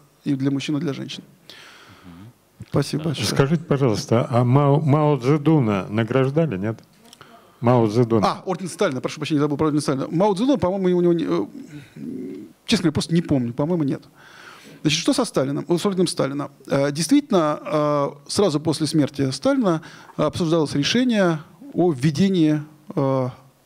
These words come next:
Speaker 1: ордена Сталина. Предполагалось, что он будет носиться на, э, пятиугольной колодке сразу после, э, ордена Ленина. Э, и были изготовлены даже пробные экземпляры, разные. Они существуют сейчас, э, в том числе на рынке фалеристическом.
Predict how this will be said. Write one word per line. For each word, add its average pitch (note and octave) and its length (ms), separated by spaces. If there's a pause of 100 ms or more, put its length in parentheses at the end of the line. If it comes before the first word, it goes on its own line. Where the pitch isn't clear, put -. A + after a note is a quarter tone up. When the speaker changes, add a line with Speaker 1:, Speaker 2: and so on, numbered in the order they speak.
(160)
Speaker 1:
ордена C3+ 280
Сталина. C3 460 (320)
Предполагалось, G3+ 600
что F3+ 120
он D#3 80
будет D3+ 200
носиться C#3+ 420
на, C3+ 480 (260)
э, C#3+ 300
пятиугольной D3 420
колодке C4+ 340
сразу E3+ 300
после, C#3 380
э, C#3+ 640
ордена C#3 280
Ленина. C4 340 (1120)
Э, E3+ 380 (280)
и E3+ 120
были A3 220
изготовлены D3 460
даже C3+ 180
пробные D3 300
экземпляры, B3+ 420 (440)
разные. E3 440 (1000)
Они D3+ 140
существуют D3 360
сейчас, - 360
э, D3+ 100
в B2 40
том C#3 120
числе C#3 180
на D3+ 80
рынке A3 480
фалеристическом. F3+ 720